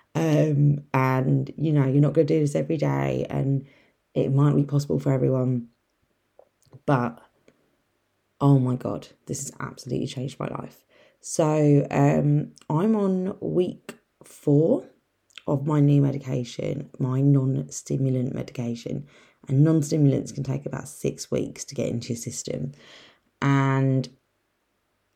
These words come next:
I would say I've maybe had about two days where I'm like, "Hmm,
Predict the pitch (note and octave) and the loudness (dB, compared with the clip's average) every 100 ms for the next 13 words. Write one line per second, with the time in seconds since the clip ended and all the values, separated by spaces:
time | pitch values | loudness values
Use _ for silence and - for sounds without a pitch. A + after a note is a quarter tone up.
0 | _ _ _ _ _ D3+ D3+ D3 E3 D3 | _ _ _ _ _ -4 0 2 2 -2
1 | - - - F#3 F#3 G3+ A3 A3 - - | -4 -6 -2 -2 0 2 4 2 -2 -16
2 | - - - - _ _ _ _ - E3+ | -18 -20 -20 -20 _ _ _ _ -6 -2
3 | D3 E3 F3+ F#3+ F#3+ F#3 - - F3 E3 | 0 2 2 4 4 2 -2 -4 0 2
4 | D3+ C3+ C#3 D#3+ G3 - F3 F#3+ G#3 G#3 | 4 4 4 4 2 0 -2 -2 -2 -4
5 | A3 - - F4 F4+ F4+ | -6 -8 -4 -2 0 -2